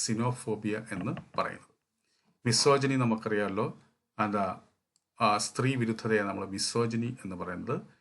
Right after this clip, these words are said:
എത്നിസിറ്റി എന്ന് പറയുമ്പോൾ എന്തായിരിക്കും? ആ, അതായത്, ആ, ആ, എത്നിസിറ്റി എന്ന് പറയുമ്പോൾ ഒ-, ഒരു പ്രത്യേക, ആ, ആ, കൾച്ചറിനെയോ അല്ലെങ്കിൽ പ്രത്യേക, ആ,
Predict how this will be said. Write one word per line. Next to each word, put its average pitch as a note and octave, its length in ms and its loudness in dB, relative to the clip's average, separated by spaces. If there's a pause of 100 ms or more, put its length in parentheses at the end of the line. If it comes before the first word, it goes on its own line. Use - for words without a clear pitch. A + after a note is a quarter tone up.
(280)
എത്നിസിറ്റി C3 480 -2
എന്ന് C#3 120 0
പറയുമ്പോൾ A2 200 2
എന്തായിരിക്കും? F#2 400 -4 (1120)
ആ, - 20 2 (720)
അതായത്, A2+ 340 4 (800)
ആ, - 20 4 (2250)
ആ, A2 40 6 (180)
എത്നിസിറ്റി A#2+ 360 0
എന്ന് B2 120 2
പറയുമ്പോൾ A#2 260 2 (540)
ഒ-, G#2+ 320 6
ഒരു A2+ 280 2
പ്രത്യേക, B2 440 2 (720)
ആ, - 20 4 (920)
ആ, - 20 4 (680)
കൾച്ചറിനെയോ A2+ 720 2 (160)
അല്ലെങ്കിൽ G#2 320 -2
പ്രത്യേക, A2 440 4 (800)
ആ, - 20 0